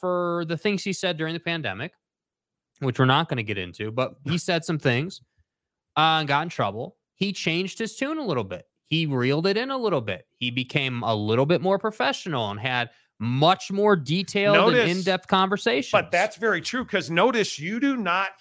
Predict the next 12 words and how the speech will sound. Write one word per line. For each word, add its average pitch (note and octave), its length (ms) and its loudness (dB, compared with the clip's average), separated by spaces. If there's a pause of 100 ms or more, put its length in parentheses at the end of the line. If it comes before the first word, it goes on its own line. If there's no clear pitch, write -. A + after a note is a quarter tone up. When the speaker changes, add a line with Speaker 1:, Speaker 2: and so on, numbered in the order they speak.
(100)
Speaker 2:
hear F#3 400 -2
the C3+ 640 -4 (580)
wackadoo D3 1120 2 (440)
craziness D3+ 680 0
on C3 140 0
his B2+ 160 -2
show C3+ 220 0
you B2+ 40 0
Speaker 1:
No, F#4 260 4
Speaker 2:
used B2+ 140 0
to. - 180 -10 (160)
Speaker 1:
no. G#3 320 0